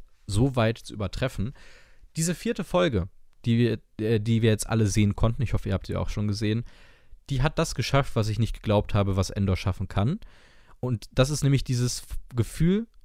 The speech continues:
einer Star Wars Serie, die völlig neu ist, die aber trotzdem sich anfühlt wie eine Star Wars Serie im positivsten Sinne. Denn die ersten drei Folgen, habe ich ja letzte Woche schon erzählt, äh, da hab ich die Sorge gehabt, dass es sich fast schon zu sehr von Star Wars ablöst und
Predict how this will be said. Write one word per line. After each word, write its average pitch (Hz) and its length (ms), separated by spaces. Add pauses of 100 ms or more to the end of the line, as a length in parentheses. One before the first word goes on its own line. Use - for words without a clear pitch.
(100)
einer 117 220
Star 123 340
Wars 156 200
Serie, 135 240
die 110 100
völlig 180 420
neu 131 220
ist, 117 400
die 117 240
aber 120 220
trotzdem 104 680
sich 104 240
anfühlt 113 380
wie - 20
eine 92 140
Star 92 260
Wars 98 160
Serie 98 280
im 104 160
positivsten 98 600
Sinne. 87 220
Denn 113 320
die - 80
ersten - 260
drei 101 140
Folgen, 127 420 (440)
habe 117 140
ich 117 100
ja 104 60
letzte 113 280
Woche 107 160
schon 110 140
erzählt, 101 500 (440)
äh, 98 300 (300)
da 110 160
hab 139 120
ich - 80
die 127 100
Sorge 131 300
gehabt, 107 420
dass - 280
es 113 100
sich - 200 (220)
fast - 320
schon 117 200
zu - 300
sehr 101 220
von - 140
Star 92 240
Wars 92 160
ablöst - 540
und 107 200